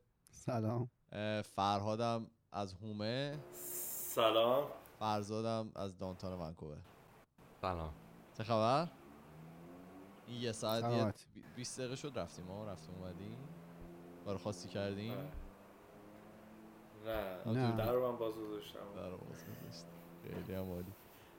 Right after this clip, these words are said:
Speaker 2: ام، جونم براتون بگه که گفتنی ها رو گفتیم، اشاره ها رو اپیزود من کردیم. می‌تونیم مستقیم مثلاً ریش و قیچی رو بدیم دست کارون، ببینیم این هفته می‌خواد چی کار بکنه با ما.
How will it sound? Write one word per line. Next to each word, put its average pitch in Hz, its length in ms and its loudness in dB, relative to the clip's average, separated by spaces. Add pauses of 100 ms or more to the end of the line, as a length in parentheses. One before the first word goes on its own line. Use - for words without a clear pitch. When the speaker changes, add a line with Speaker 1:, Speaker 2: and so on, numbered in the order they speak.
(140)
Speaker 2:
ام، 139 800 4 (160)
جونم 156 320 2
براتون 156 320 4
بگه 175 200 2
که 180 380 2
گفتنی 135 420 4
ها 139 80 6
رو 160 80 6
گفتیم، 160 400 0
اشاره 123 420 4
ها 131 180 4
رو 135 120 4
اپیزود 107 440 4
من 139 220 4
کردیم. 170 460 2
می‌تونیم 160 360 -4
مستقیم 131 720 0
مثلاً 123 460 0
ریش 131 260 -4
و 143 60 0
قیچی 123 320 -2
رو 135 60 0
بدیم 123 240 -2
دست 123 260 0
کارون، 131 400 -2
ببینیم 160 300 -4 (100)
این 131 180 -2
هفته 117 420 -4
می‌خواد 98 300 -8
چی - 140 -10
کار 98 200 -2
بکنه 95 320 -6
با 95 200 -4
ما. 92 240 -4